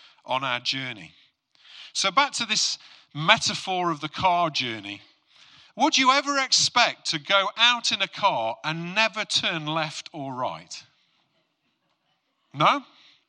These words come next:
It would be a pretty hair-raising journey if you never turned hair, left or right. Here's a junction. Vroom. Crash. I won't want to be a passenger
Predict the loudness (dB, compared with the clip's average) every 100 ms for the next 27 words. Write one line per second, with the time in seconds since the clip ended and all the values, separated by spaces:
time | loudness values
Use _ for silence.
0 | _ -20 -20 -20 -20 -20 -20 -20 _ _
1 | _ _ 4 4 4 4 2 2 0 2
2 | 4 4 4 4 2 2 -2 0 4 4
3 | 4 2 2 0 0 2 2 2 -2 2
4 | 2 0 -2 -2 -2 -2 -6 -10 0 4
5 | 4 0 -4 0 4 4 2 -2 0 2
6 | 2 2 0 -6 -12 -12 _ -20 -20 -20
7 | -20 -10 2 4 4 4 6 6 6 4
8 | 0 -6 -16 -10 -4 -2 -2 -4 -4 -6
9 | -10 -16 -18 -20 -20 -20 _ -20 -20 -20
10 | _ -8 -6 -4 -6 -6 -8 -10 -20 _
11 | _ _ _ _ _ _ _ _ _ _
12 | _ _ _ _ _ -20 -20 -10 -4 -2
13 | 0 0 0 0 -2 -4 -2 -2 0 0
14 | -2 -4 -4